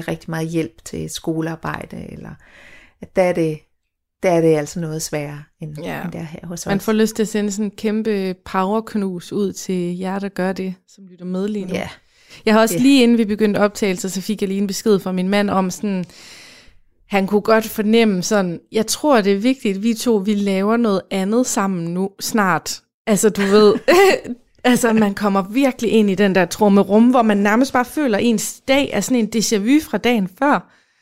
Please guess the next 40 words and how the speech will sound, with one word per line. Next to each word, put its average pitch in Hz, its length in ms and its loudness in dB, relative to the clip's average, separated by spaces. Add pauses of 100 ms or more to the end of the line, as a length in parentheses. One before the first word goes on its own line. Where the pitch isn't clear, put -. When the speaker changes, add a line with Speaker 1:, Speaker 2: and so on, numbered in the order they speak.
(360)
Speaker 2:
Øhm, 214 260 4
Speaker 1:
Fuldstændig. 202 440 -4
Speaker 2:
så 254 100 -2
nu 254 120 6
skal 254 220 0
vi, 240 340 0
man 220 160 0
kan 240 120 -2
jo 311 60 2
ikke 302 120 -2
rigtig, 240 440 -4 (580)
det - 60 -6
er - 20 0
jo 254 80 2
lidt 262 200 0
uklart 262 400 0
stadig, 240 320 0
hvad 220 120 0
man 226 200 -2
kan 233 180 -4
lave 220 440 2
i - 20 -2
de 220 200 -2
her 202 120 0
tider. 220 420 -2
Der 214 100 -4
er 208 100 0
noget, 226 260 4
der 220 140 2
langsomt 202 580 -2
åbner 196 260 -2
op, 226 240 0
men 208 240 -2 (400)
vi 247 100 0
skal 277 160 0
i 277 40 2
hvert 285 180 4
fald 277 140 0
på 254 120 -4
roadtrip. 226 720 0